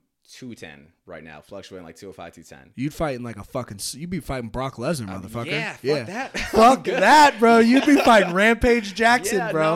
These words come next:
Speaker 1: I'm good, man. Yeah, I see those fights and, like, every single punch thrown has knockout capabilities. So we'll see what I look at, like, a, a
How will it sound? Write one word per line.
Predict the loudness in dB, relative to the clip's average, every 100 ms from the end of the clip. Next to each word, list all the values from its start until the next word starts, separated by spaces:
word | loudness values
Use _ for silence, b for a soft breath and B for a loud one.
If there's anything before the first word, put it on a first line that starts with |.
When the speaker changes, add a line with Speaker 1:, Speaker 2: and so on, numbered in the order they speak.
| -4
Speaker 1:
I'm |
good, | -10 -10 -8 -8
man. | -10 -8
Yeah, | -8 -8
I |
see | -8 -12
those | -12 -12
fights | -12 -12 -12
and, | -16
like, | -16
every | -14 -16
single | -18 -16 -18
punch | -16 -18 -18
thrown | -18 -16
has | -16
knockout | -16 -16 -16 -16 -16
capabilities. | -18 -18 -18 -16 -16 -18 -20
So | -20
we'll | -20
see | -18
what | -16
I |
look | -16 -16 -18
at, |
like, | -18 -18
a, |
a | -20 -20